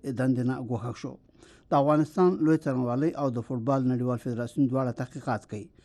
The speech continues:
د فوټبال نړیوال فدراسیون ویل چې کرام الدین کریم یې د فدراسیون د اخلاقي مقرراتو د درېشتمې او پنځویشتمې مادې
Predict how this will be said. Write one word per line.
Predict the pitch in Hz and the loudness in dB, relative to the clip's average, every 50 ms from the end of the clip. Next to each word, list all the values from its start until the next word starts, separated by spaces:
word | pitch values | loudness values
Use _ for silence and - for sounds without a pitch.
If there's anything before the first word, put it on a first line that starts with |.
| _ - _ _ - - | _ -20 _ _ -12 -12
د | - - | -8 -6
فوټبال | 135 117 113 135 131 127 123 | -6 -4 0 0 2 2 2
نړیوال | 123 117 120 123 127 123 - | 2 0 0 0 0 -2 -2
فدراسیون | - 127 117 113 110 - - - 135 123 | -4 -6 -4 -4 -6 -6 -2 -2 0 2
ویل | 135 156 165 160 - | 2 2 2 0 0
چې | - 185 180 180 - - _ _ _ - | 0 -2 -2 -2 -6 -20 _ _ _ -4
کرام | - 135 135 127 127 127 | 0 0 2 2 2 2
الدین | 123 110 131 123 117 - - | 2 0 0 -2 -2 -2 -2
کریم | 117 120 151 175 185 | 0 4 4 4 4
یې | 180 - - - - - _ - 170 160 156 143 | 2 -2 -16 -20 -20 -16 _ 4 6 6 6 6
د | 143 135 | 2 0
فدراسیون | 135 120 113 120 117 - - 175 165 170 160 | 0 -2 -2 -2 -4 -2 0 2 2 2 2
د | 156 139 | 0 -2
اخلاقي | - - 131 123 - - 190 180 160 | -2 -2 -4 -4 -2 0 0 0 0
مقرراتو | - - 131 127 120 120 135 139 139 165 151 | 0 -2 -4 -2 0 0 -2 -2 -2 -2 -2
د | 135 147 123 117 | -2 -2 -4 -4
درېشتمې | 110 120 110 - - 147 160 165 151 | -4 -4 -6 -4 0 2 2 4 2
او | 143 - | 2 0
پنځویشتمې | 131 123 123 120 - - 185 170 165 - - - 120 117 | -2 -2 -2 -4 -6 -2 0 0 0 0 0 -4 -2 -2
مادې | 120 120 113 123 | -2 -2 -2 -2